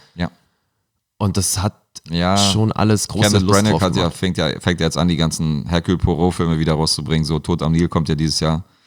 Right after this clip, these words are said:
Speaker 2: Okay.
Speaker 1: Nachdem er den Orient-Express-Film rausgebracht hat. Also
Speaker 2: Ja.
Speaker 1: es, Motherless Brooklyn ist ja auch so ein altmodischer Film. Das, die scheinen wieder so ein bisschen auf dieser Retro-Welle zu schwimmen.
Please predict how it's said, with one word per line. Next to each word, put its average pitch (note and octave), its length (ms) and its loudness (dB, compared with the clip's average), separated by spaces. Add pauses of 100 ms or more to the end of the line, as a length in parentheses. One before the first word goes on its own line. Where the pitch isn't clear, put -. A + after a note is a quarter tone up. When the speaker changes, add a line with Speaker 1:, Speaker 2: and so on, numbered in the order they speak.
(240)
Speaker 2:
Okay. - 240 0
Speaker 1:
Nachdem F2 260 0
er F2+ 40 4
den E2 140 0
Orient-Express-Film D#2+ 680 0
rausgebracht D2 460 -2
hat. - 260 -4
Also E2 180 0
Speaker 2:
Ja. D#2+ 40 2
Speaker 1:
es, - 280 -6 (680)
Motherless A2 340 2
Brooklyn A#2 300 0
ist G#2 100 0
ja D#2+ 60 0
auch A#2+ 80 2
so A#2 80 -2
ein - 40 -2
altmodischer D#2 460 0
Film. D2 220 -2
Das, D2 100 -2 (100)
die - 160 -10
scheinen F#2+ 200 0
wieder G2+ 160 0
so G2+ 80 -2
ein G2 40 -2
bisschen G#2 220 -2
auf G2 80 -2
dieser G2 220 -4
Retro-Welle E2+ 400 -2
zu - 100 -6
schwimmen. C#2+ 300 -8